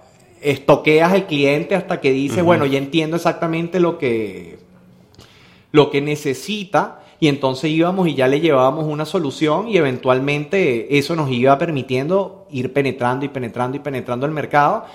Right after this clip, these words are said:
Speaker 1: y eventualmente la empresa ya se convirtió en una empresa auto-, sostenible, ¿no? Y,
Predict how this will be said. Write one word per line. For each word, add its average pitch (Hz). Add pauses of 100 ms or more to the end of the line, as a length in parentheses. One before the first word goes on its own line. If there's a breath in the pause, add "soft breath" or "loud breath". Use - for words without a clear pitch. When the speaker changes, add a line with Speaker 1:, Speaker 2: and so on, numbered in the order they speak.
(180 loud breath)
Speaker 1:
y 151
eventualmente 131
la 165
empresa 120
ya 117
se -
convirtió 120
en 110
una 117
empresa 120
auto-, 123
sostenible, 127
¿no? 160 (600 loud breath)
Y, 123